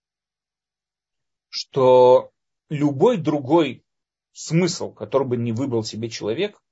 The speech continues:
он всегда временный. Почему он временный? Мы с вами можем увидеть,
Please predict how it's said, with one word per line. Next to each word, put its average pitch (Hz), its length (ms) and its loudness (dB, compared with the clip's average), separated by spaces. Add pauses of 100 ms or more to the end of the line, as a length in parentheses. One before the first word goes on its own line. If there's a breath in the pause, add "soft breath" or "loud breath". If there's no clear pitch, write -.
(1300)
он 202 200 2
всегда 156 680 0
временный. 117 680 -6 (400)
Почему 165 280 -8
он 185 100 -2
временный? 98 440 -8
Мы 175 100 -10
с - 100 -12
вами 185 220 -2
можем 147 380 -6
увидеть, 139 500 -10